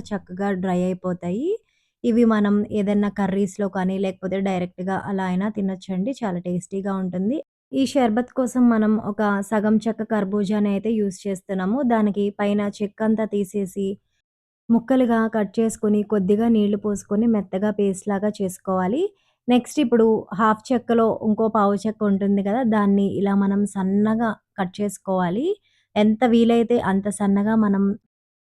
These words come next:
చిన్న చిన్న పీసెస్ లాగా కట్ చేసుకోవాలి. పైన నేను వీడియోలో చూపిస్తున్నట్లు ఇలా సన్నగా కట్ చేసుకుంటే టేస్ట్ అయితే చాలా బాగుంటుంది.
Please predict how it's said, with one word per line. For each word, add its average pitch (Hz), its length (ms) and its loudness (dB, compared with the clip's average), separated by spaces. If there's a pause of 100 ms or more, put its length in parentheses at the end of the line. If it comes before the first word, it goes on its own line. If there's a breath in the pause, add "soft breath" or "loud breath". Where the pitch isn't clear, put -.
(120)
చిన్న 233 200 6
చిన్న 240 280 4
పీసెస్ 214 500 -2
లాగా 208 280 0
కట్ 214 260 -4
చేసుకోవాలి. 185 720 -2
పైన 214 340 2
నేను 208 340 4
వీడియోలో 208 420 2
చూపిస్తున్నట్లు 196 880 -4 (100)
ఇలా 196 240 -6
సన్నగా 190 380 -4
కట్ 202 240 -8
చేసుకుంటే 190 600 -6
టేస్ట్ 180 380 -6
అయితే 196 200 -4
చాలా 185 300 -4
బాగుంటుంది. 180 600 -4